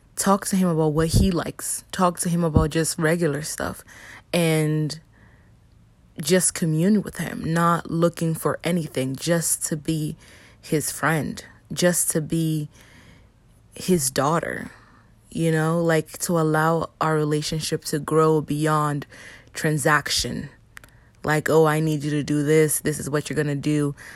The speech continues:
as a purpose to bring more people to me," type stuff. And for me, just looking for more things from him, you know? And even when I find myself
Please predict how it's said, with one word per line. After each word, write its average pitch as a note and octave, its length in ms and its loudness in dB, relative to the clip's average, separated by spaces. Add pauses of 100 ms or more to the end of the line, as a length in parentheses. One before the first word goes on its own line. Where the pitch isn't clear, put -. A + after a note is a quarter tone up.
(140)
as C#3+ 180 -2
a - 60 -6
purpose E3+ 680 2
to D#3 100 -2
bring D3 280 -2
more C#3+ 160 -2
people D3 220 -6
to C#3 100 -2
me," D#3 440 0 (340)
type D#3 300 0
stuff. D#3+ 420 2
And C#3 240 -4
for C#3+ 140 -4
me, D3+ 200 0
just C#3 240 -6 (520)
looking E3+ 400 2
for D#3 200 0
more D#3 380 2
things D#3 480 -2
from D#3 320 0
him, D3+ 480 0 (2250)
you E3+ 200 2
know? E3 300 2 (800)
And G#3 140 6
even A#3+ 360 6 (140)
when F3 160 0
I E3+ 80 2
find E3 260 0
myself D#3 560 2